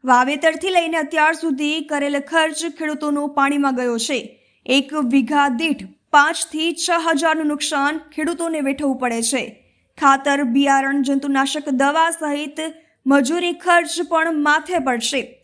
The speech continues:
ફરી વાવેતર કરવાની નોબત આવશે અને ખેતરોમાં હજુ પણ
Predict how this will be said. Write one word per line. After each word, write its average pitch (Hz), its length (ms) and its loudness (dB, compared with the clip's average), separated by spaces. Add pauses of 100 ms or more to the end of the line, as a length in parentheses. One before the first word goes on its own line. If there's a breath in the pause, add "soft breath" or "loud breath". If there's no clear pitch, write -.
(340)
ફરી 285 240 4
વાવેતર 285 440 2
કરવાની 302 640 0 (100)
નોબત 294 460 2
આવશે 311 480 0
અને 311 260 0
ખેતરોમાં 285 680 0
હજુ 285 260 2
પણ 269 240 -2